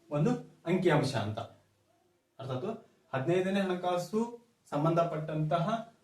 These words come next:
ಒಂದು ಜನಸಂಖ್ಯೆ ಆಧಾರದ ಮೇಲೆ, ಭೂಕ್ಷೇತ್ರದ ಆಧಾರದ ಮೇಲೆ, ಅರಣ್ಯ ಮತ್ತು ಜೀವ ಪರಿಸರಕ್ಕೆ ಸಂಬಂಧಪಟ್ಟಿದ್ದ,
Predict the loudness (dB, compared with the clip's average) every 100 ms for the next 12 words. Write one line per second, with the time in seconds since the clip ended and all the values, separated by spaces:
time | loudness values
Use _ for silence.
0 | -10 -2 0 2 0 0 0 2 4 4
1 | 2 0 2 2 4 2 0 -2 0 0
2 | 2 2 0 0 0 0 -2 -2 0 0
3 | -2 -2 2 2 2 -4 -4 -6 -4 -4
4 | -4 -6 -8 -10 -12 -4 -4 -4